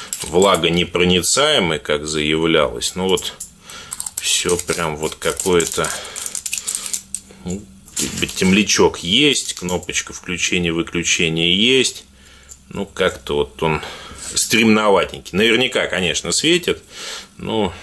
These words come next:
не знаю. <laughs> Вот, вот вам темлячок, если такой нужен, вот ради темлячка можете заказать. Чё-то он стоит каких-то копеек. Вот. Но по внешнему виду, во всяком случае, достаточно такой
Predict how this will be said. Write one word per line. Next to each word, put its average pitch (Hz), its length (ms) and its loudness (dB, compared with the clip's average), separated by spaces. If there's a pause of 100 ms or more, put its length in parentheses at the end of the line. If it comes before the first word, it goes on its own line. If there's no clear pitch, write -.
(580)
не 90 160 4
знаю. 80 320 0
<laughs> - 40 2
Вот, 123 120 2
вот 98 120 6
вам 92 300 2
темлячок, 127 440 4
если 87 180 4
такой 107 280 4
нужен, 107 260 2
вот 80 200 -2
ради 104 160 2
темлячка 92 500 2
можете 87 320 0
заказать. 82 460 -2
Чё-то - 240 -6
он 76 80 -2
стоит - 220 -2
каких-то - 420 -4
копеек. 95 580 2 (800)
Вот. 76 560 0
Но 98 240 2 (320)
по 92 140 4
внешнему 104 460 4
виду, 107 260 4
во 85 120 6
всяком 87 320 2
случае, 85 400 -2
достаточно 80 560 2
такой - 360 -2